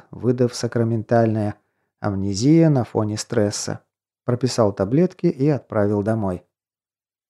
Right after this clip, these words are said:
Радим устало вздохнул. С одной стороны, он поступил просто мерзко,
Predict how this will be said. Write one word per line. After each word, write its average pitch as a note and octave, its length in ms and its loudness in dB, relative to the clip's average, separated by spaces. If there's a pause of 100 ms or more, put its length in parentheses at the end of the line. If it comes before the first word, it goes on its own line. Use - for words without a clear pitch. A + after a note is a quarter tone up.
(680)
Радим A2 440 2
устало G2+ 420 -2
вздохнул. G2 640 -6 (540)
С - 140 -10
одной A2 300 -2
стороны, D3+ 520 2
он C#3 200 0
поступил C3 520 0
просто B2 460 -2
мерзко, B2 640 -4